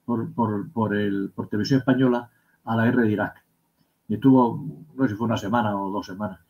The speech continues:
Entonces, durante ese periodo, al parecer tuvo, tuvo una juerga, una fiesta, y bueno, y, y, y hay un dossier que Federico Trillo lo tuvo que, que archivar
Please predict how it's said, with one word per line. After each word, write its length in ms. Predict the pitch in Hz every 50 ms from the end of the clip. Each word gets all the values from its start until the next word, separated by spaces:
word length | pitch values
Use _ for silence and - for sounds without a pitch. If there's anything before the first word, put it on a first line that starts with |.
| _ _
Entonces, 340 | _ - 120 113 123 123 - -
durante 540 | 117 117 117 113 117 113 107 110 - 127
ese 180 | 135 135 147 139
periodo, 540 | 131 139 135 139 143 135 127 127 131 135 - _ _ _ _ _ _ _
al 200 | - 117 113 110
parecer 320 | 113 120 113 - 123 110 113
tuvo, 720 | - 131 117 120 117 113 110 110 107 104 104 107 107 104 - - - - _
tuvo 400 | - 113 110 110 107 104 101 98
una 160 | 107 113 113
juerga, 320 | 101 - 117 113 110 104 104
una 180 | 104 104 98
fiesta, 540 | - - 117 110 113 - 107 104 104 101 101 - _ _ _ _ _ _ _ _ - - - - - -
y 200 | - 101 101 98
bueno, 320 | 101 104 95 92 92 - -
y, 220 | - 95 95 -
y, 280 | - 98 95 98 95 98 101 107 101
y 40 | 104
hay 160 | 110 117 120
un 80 | 117
dossier 420 | 110 120 113 117 131 120 117 113 - _ _ _ _ _ _
que 160 | - - 107
Federico 420 | 104 - 110 101 110 110 110 120 120
Trillo 300 | 117 - 120 110 117 117
lo 180 | 113 107 101
tuvo 360 | 101 - 110 104 104 101 95 -
que, 480 | 98 95 92 92 90 87 85 85 85 - _ - - - - _ _ _ _ _ _ _ _ _ - - - - _ _ _ _ _ _ _ _ _ _ _ _ -
que 60 | - 120
archivar 440 | 104 - - 101 98 101 90 98